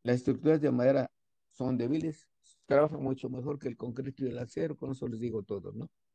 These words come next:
Aquí tengo unas ilustraciones de construcciones mixtas, porque el tema es referido a construcciones mixtas. Estas son unas construcciones mixtas con este, en Tuxtla Gutiérrez.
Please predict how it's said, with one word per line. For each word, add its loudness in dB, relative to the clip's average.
Aquí -4
tengo 2
unas -2
ilustraciones 0
de -2
construcciones -4
mixtas, -8
porque -10
el -18
tema -4
es -8
referido -6
a -10
construcciones -8
mixtas. -10
Estas 0
son 4
unas 2
construcciones 0
mixtas -2
con -8
este, -10
en -6
Tuxtla -4
Gutiérrez. 0